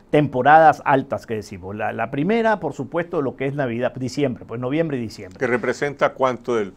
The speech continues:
Speaker 1: Eh,
Speaker 2: del ciclo nacional
Speaker 1: prácticamente,
Speaker 2: de
Speaker 1: eh,
Speaker 2: comercio?
Speaker 1: prácticamente viene siendo noviembre y diciembre como un sesenta por ciento de, de, de, de, de las ventas. Eh,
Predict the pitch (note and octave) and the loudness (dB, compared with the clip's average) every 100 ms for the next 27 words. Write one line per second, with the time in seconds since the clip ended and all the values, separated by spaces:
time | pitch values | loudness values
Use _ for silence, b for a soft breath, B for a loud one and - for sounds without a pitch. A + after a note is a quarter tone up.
0 | - C3 C3+ C#3 - D3+ D3+ B2+ A#2+ D3 | -10 0 2 2 2 2 2 2 4 2
1 | D3 D3+ F#3 D#3 A#2+ C3 C3 C#3+ E3+ E3 | 2 -2 2 2 2 -2 0 0 0 0
2 | C#3+ D#3 D#3+ D#3 C#3+ D3 D3 D3 D3+ D#3 | 0 0 -2 0 0 -2 -4 -4 -4 -2
3 | C3 C3+ D3 D3+ D3 C#3 D3 D3 D3 C#3 | -4 -4 -2 -2 -2 -2 -4 -4 -6 -6
4 | C#3+ A#2 C#3 C#3 - - - B2 - G2 | -6 -4 -4 -4 -6 -12 -10 -10 -12 -16
5 | G2+ - - G2 G2 G#2 G#2 A#2+ G2 A#2 | -16 -18 -18 -18 -16 -16 -14 -12 -10 -6
6 | C3+ - F#2 - | -4 -6 -10 -14